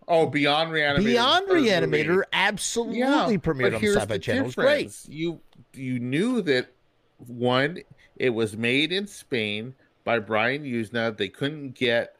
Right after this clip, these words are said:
Speaker 1: distribution here. Sci-Fi was the only place it was gonna go. You have to take that into consideration, and you as a filmmaker should know that. It's like Dog Soldiers premiered on the Sci-Fi Channel. Never did I fear for Dog Soldiers.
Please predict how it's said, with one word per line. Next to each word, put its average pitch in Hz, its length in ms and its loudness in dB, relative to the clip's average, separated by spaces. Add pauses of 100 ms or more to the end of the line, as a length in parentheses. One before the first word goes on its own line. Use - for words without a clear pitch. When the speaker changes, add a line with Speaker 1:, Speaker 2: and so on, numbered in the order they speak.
(240)
Speaker 1:
distribution 120 880 -8
here. 101 320 -6 (280)
Sci-Fi 143 540 0
was 113 200 -4
the 123 60 -4
only 117 200 -2
place 110 280 -4
it 107 120 0
was 101 160 -6
gonna 107 180 -6
go. 110 260 -2 (200)
You 135 100 -8
have 226 240 -2
to - 100 -14
take 143 280 -4
that 123 140 0
into 113 120 -8
consideration, 117 720 -4
and 104 180 -8
you 143 140 0
as 170 140 -4
a - 20 -4
filmmaker 113 560 -2
should - 160 -20
know 120 240 -2
that. - 280 -8 (280)
It's - 160 -6
like 151 240 -2
Dog 156 300 2
Soldiers 120 440 -2
premiered 117 400 -2
on 110 120 -4
the 104 80 -8
Sci-Fi 104 420 -6
Channel. 92 480 -12 (360)
Never 165 440 2
did 135 220 0
I 127 160 4
fear 139 360 0
for 113 160 -4
Dog 113 300 2
Soldiers. - 640 -8